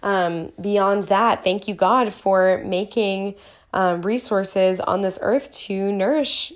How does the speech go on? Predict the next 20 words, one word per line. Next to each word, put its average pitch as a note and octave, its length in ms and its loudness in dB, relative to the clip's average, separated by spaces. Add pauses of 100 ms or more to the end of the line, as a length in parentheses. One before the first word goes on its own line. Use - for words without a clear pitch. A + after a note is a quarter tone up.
nourish A3+ 340 -2
my G3+ 100 2
body. G#3 540 -2
And F#3 480 -2 (400)
thank A#3+ 240 -2
you C#4 160 0 (160)
for A#3 400 2
all B3+ 200 6
of A3+ 160 0
the G3+ 320 2 (120)
hands A#3 480 -2
who, G#3+ 560 -4
who F#3 340 -8 (320)
put - 180 2
in B3+ 220 2
work A#3+ 320 2
to - 140 -6
create G3 440 -4
this G3 200 -4
beautiful F#3+ 680 -2